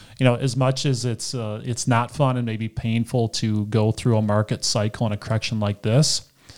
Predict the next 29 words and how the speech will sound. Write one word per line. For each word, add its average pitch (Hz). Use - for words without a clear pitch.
it's 143
actually 139
been 120
really 120
fun 120
and 127
enjoyable 113
for -
our 110
families 117
and, 107
and 110
our 113
firm 117
because 113
we, 113
it 127
does 135
show 110
the 104
value 107
of 107
everything 104
we 104
do 107
with 107
our 101
overall 101
planning 113